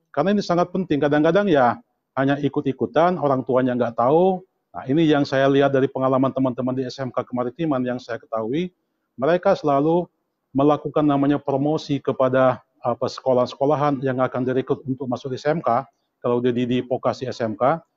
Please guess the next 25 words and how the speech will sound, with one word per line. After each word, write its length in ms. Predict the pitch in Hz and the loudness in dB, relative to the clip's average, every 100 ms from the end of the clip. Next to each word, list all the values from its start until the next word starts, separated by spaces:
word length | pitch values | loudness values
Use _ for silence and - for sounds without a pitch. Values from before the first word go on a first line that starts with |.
| _ _ - | _ _ -6
tetapi 320 | 131 139 196 | -2 -2 -2
sekaligus 480 | - 151 147 170 - | 0 0 2 0 -2
mereka 280 | 156 165 170 | 0 0 0
menyadarkan 560 | 165 156 147 147 151 | 0 0 2 0 -2
orang 240 | 135 135 131 - | -4 -4 -4 -4
tuanya 320 | 139 143 127 | -2 -2 -4
untuk 240 | 131 135 | -6 -6
ikut 160 | 143 139 | -8 -8
serta 280 | 131 - 120 | -8 -4 -2
dalam, 320 | 117 117 117 | -2 -4 -8
eh, 380 | - 120 120 120 _ _ _ _ | -10 -4 -4 -4 _ _ _ _
melihat 440 | 123 143 170 156 - | -2 0 0 -2 -2
potensi 400 | 139 139 117 139 | 0 0 0 -2
apa 240 | 147 143 | -2 -2
daripada 440 | 123 120 123 123 127 | -2 -2 -2 -2 -2
anak 200 | 123 123 | -4 -4
didik 320 | 120 139 127 | -4 -4 -4
yang 160 | 117 117 | -6 -4
akan 320 | 117 120 117 | -2 -2 -2
masuk 240 | 110 135 | -6 -10
ke 80 | 110 | -12
S 120 | - | -14
M 80 | 101 | -16
K 80 | 98 | -18
tersebut. 320 | 101 - _ | -18 -20 _